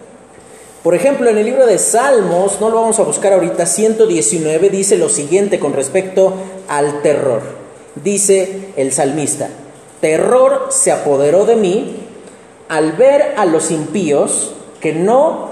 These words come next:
guardan tu ley". Textos de la Escritura como Hebreos capítulo doce, donde dice lo siguiente, "Horrenda cosa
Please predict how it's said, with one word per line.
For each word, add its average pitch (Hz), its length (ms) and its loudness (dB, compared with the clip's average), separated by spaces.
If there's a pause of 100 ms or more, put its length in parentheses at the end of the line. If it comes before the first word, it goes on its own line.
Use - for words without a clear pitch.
guardan 175 680 0
tu 143 80 -2
ley". 117 220 -4 (1400)
Textos 294 400 0
de 220 100 4
la 196 100 4
Escritura 233 640 0
como 170 520 2
Hebreos 175 500 2
capítulo 196 560 0
doce, 175 500 0 (1120)
donde 156 260 0
dice 214 280 0
lo 170 140 2
siguiente, 165 640 -2 (460)
"Horrenda 262 840 0
cosa 208 640 0